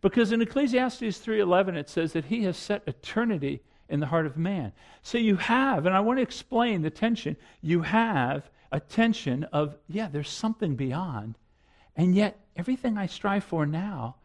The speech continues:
is not satisfying me. That tension is a gift of God, that you would look to Christ who would bear your frustration and meaninglessness,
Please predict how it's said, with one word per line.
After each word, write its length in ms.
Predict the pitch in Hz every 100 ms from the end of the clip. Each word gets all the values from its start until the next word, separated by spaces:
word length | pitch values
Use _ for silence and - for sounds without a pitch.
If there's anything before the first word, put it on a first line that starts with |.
| _ -
is 180 | 147
not 200 | 196 196
satisfying 720 | - 190 220 - - 104 107 101
me. 160 | 95 _ _ _ _ -
That 300 | 165 233 -
tension 540 | - 233 220 - 160 165
is 200 | 160 175
a 80 |
gift 340 | 151 196 190 -
of 160 | 190 -
God, 520 | 202 226 101 101 113 _ _ _ _ -
that 140 | 170 180
you 160 | 190
would 160 | 185 170
look 320 | 170 214 -
to 80 | 185
Christ 600 | - - 226 156 123 -
who 100 | 170
would 180 | 156 117
bear 240 | 196 214
your 180 | 202 202
frustration 720 | 202 208 - - 208 196 151
and 120 | 131 139
meaninglessness, 720 | 202 190 113 - 127 113